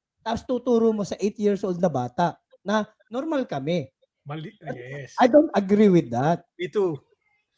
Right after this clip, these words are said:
Speaker 1: Kasi they themselves, they experience, they're struggling on their own lives na, na sila ay bakla.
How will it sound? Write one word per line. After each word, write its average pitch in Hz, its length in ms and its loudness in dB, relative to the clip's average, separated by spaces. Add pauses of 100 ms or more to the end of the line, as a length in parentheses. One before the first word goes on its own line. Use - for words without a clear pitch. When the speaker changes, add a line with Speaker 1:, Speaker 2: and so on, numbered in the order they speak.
(320)
Speaker 1:
Kasi 240 400 2
they 285 240 6
themselves, 214 800 4 (960)
they 254 160 2
experience, 254 800 -2
they're 381 240 -2
struggling 254 880 -2 (720)
on 269 160 -12
their 311 160 2
own 311 240 0
lives 277 320 -2
na, 269 240 -8 (1200)
na 254 160 -4
sila 269 320 0
ay 254 80 0
bakla. 202 560 -4